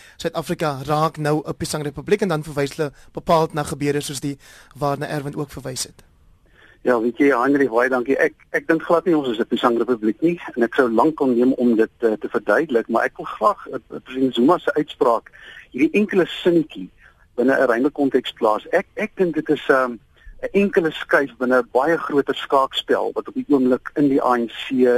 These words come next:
Speaker 2: en in verskillende faksies, tussen verskillende faksies aan die, aan die, aan die gang is.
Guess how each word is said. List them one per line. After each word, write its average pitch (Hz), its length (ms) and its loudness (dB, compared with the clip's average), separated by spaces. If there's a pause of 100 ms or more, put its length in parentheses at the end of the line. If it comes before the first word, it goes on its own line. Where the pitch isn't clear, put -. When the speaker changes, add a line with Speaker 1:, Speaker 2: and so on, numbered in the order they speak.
(120)
Speaker 2:
en 117 340 -2 (260)
in 127 100 -4
verskillende 123 420 0
faksies, - 400 -2
tussen 131 240 -6
verskillende 120 380 0
faksies - 400 -2
aan 120 140 -2
die, 107 140 0
aan 117 120 0
die, 113 140 0
aan 104 80 -2
die 101 100 -2
gang 156 340 0
is. - 280 -8